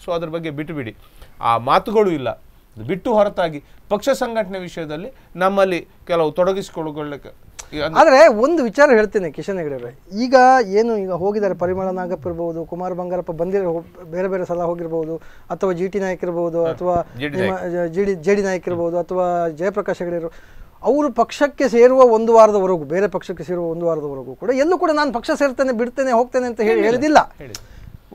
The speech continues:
Speaker 2: ಫ್ಯಾಕ್ಟ್, this is fact.
Speaker 1: ಅಲ್ಲ, ಅಲ್ಲ, ಅಲ್ಲ, ಅಲ್ಲ.
Speaker 2: ಆದರೆ ಎಲ್ಲೂ ಕೂಡ
Speaker 1: ಹ್ಮ್.
Speaker 2: ಹೇಳ್ತಾರೆ, ಯಾರು ಯಾವ ಪಕ್ಷಕ್ಕೆ ಹೋಗ್ತಾರೆ ಅಂತ ಒಂದು ಆರು ತಿಂಗಳು ಏಳು ತಿಂಗಳ ಮೊದಲೇ ನಾವು ಮಾಧ್ಯಮಕ್ಕೆ ಅಂತಹ ಮಾಹಿತಿಗಳು ಲಭಿಸಿದೆ ಮತ್ತು ಅದು ಆ ನೂರು, ಶೇಕಡ ನೂರು ಸತ್ಯ ಆಗಿದೆ.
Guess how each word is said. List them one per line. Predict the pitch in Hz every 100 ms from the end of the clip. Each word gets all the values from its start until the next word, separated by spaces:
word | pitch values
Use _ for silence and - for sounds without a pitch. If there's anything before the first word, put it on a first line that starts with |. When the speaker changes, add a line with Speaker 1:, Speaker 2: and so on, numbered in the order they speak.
| 160 185
Speaker 2:
ಫ್ಯಾಕ್ಟ್, | 180 311 269
this | - - 208 247
is | 294 -
fact. | -
Speaker 1:
ಅಲ್ಲ, | 220
ಅಲ್ಲ, | 175 165 196
ಅಲ್ಲ, | 151 190
ಅಲ್ಲ. | 226 320
Speaker 2:
ಆದರೆ | 302 220 208 269 311 - - 180
ಎಲ್ಲೂ | 196 277 359 403 370
ಕೂಡ | 330 247
Speaker 1:
ಹ್ಮ್. | - - 135 135 139 _ 226
Speaker 2:
ಹೇಳ್ತಾರೆ, | 240 233 285 254 233 - - - - - 240 202
ಯಾರು | 214 220 277 330
ಯಾವ | 330 269 302
ಪಕ್ಷಕ್ಕೆ | 302 277 320 -
ಹೋಗ್ತಾರೆ | 269 294 285
ಅಂತ | 277 330 269
ಒಂದು | 285 302 294
ಆರು | 277 233 247 302
ತಿಂಗಳು | 262 294 285
ಏಳು | 269 269
ತಿಂಗಳ | 240 269
ಮೊದಲೇ | 262 254 294
ನಾವು | 294 269 269 - - -
ಮಾಧ್ಯಮಕ್ಕೆ | 208 240 277 277 233 277 254 202 - 208
ಅಂತಹ | 233 254
ಮಾಹಿತಿಗಳು | 254 233 247 247 247
ಲಭಿಸಿದೆ | 233 240 311 370
ಮತ್ತು | 370 370
ಅದು | 302
ಆ | 254
ನೂರು, | 254 269 294 262
ಶೇಕಡ | 254 269 339
ನೂರು | 302 302
ಸತ್ಯ | 269 302
ಆಗಿದೆ. | 269 156 110